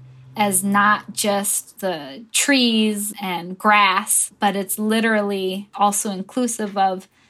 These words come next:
what kinds of people were allowed to live on, <laughs> you know, amongst these trees and, and grass.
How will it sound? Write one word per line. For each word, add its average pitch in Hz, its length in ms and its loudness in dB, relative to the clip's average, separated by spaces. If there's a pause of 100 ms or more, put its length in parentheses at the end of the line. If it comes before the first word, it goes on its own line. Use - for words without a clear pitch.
(260)
what 214 240 0
kinds 226 280 4
of 214 160 -2
people 233 380 -2
were 214 120 4
allowed 208 480 4
to 214 180 0
live 220 380 2
on, 196 580 0
<laughs> - 40 -12
you 208 200 0
know, 202 240 -8
amongst 196 540 0
these 202 240 -6
trees 196 420 -6
and, 180 280 -10
and 190 240 -6
grass. 175 560 -6